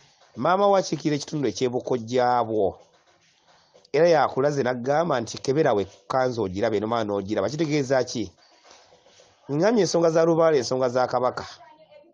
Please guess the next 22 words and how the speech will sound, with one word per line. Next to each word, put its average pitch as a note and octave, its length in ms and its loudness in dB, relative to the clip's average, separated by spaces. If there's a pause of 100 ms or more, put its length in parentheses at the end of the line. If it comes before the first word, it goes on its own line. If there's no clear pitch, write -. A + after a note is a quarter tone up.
ensonga C3 240 -2
z'emikolo, C3+ 380 0
ensonga A#2+ 220 -2
za A#2 200 0
kabaka. A#2 340 -2 (800)
Kabaka F3+ 300 0
ye C#3+ 120 4
kojja C#3 360 -2
ffenna A#2+ 260 -4
ajja G#2 220 -2
kulera. F#2 380 -4 (840)
Ye A#2 100 0
maama G3 320 2
wo G3+ 100 6
ono F3 200 2
akulaze C#3+ 380 0
ekkanzu C3+ 480 -2
nti, G#2 100 -8
"Kebera B2 200 0
ekkanzu A#2 480 -2
wali G#2 180 0
oyambale." G2 640 0